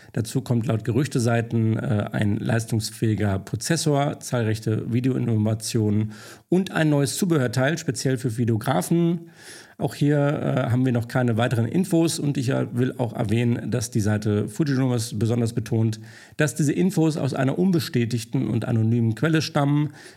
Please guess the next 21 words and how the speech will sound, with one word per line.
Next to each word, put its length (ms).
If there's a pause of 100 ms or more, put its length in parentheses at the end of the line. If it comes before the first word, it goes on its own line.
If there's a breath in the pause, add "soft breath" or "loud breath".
Wir 100
sollten 320
also 420
auch 200
hier 340
mit 340
Vorsicht 540
genießen, 800 (100)
während 460
Fuji-Fans 840
spekulieren. 840 (260 loud breath)
Kündigte 320
Fujifilm 640
aber 180
auf 120
jeden 160
Fall 240
die 160
diesjährige 640
Fujikina 680
an. 440